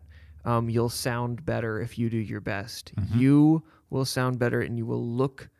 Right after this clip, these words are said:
Speaker 1: better if
Speaker 2: Yeah.
Speaker 1: you're doing your best.
Speaker 2: Yeah.
Speaker 1: And so then you ask yourself, "Am I doing this for church, or am I doing it for myself?"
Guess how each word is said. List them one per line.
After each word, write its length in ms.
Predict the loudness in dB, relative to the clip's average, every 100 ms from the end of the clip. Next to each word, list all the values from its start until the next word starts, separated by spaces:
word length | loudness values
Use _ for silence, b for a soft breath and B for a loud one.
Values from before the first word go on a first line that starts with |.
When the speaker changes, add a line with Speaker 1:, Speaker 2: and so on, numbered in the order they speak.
| _ _ -12
Speaker 1:
better 460 | -6 -6 -4 -6 -2
if 80 | 0
Speaker 2:
Yeah. 120 | 2
Speaker 1:
you're 80 | 0
doing 200 | -4 -6
your 120 | -6
best. 500 | -6 -6 -8 -12 -4
Speaker 2:
Yeah. 200 | 0 0 0 b b b b _ -6
Speaker 1:
And 200 | -4 -2
so 260 | 0 0
then 180 | 0 -2
you 120 | -2
ask 300 | -2 -6 -6
yourself, 420 | -8 -6 -8 -6
"Am 80 | -8
I 140 | -6 -4
doing 240 | -4 -4
this 160 | -8 -8
for 160 | -10
church, 360 | -8 -6 -6 -6
or 40 |
am 100 | -6
I 60 | -6
doing 220 | -6 -6
it 60 | -8
for 120 | -10
myself?" 600 | -10 -8 -6 -6 -10